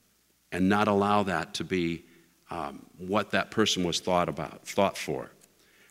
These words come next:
This is a window maybe to our understanding, but it's unbelievably trite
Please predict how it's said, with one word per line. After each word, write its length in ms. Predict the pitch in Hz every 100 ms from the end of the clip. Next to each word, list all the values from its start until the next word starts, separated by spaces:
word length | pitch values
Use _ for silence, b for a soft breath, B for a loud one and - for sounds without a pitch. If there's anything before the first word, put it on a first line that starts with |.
| b b _
This 160 | 127 123
is 100 | 113
a 60 | 101
window 480 | 104 127 127 98
maybe 260 | 90 98 101
to 140 | 101
our 80 | 98
understanding, 640 | 98 95 - 117 110 101 87
but 160 | 92
it's 340 | 87 - - -
unbelievably 720 | - 107 92 101 113 101 101 95
trite 580 | - - 117 85 -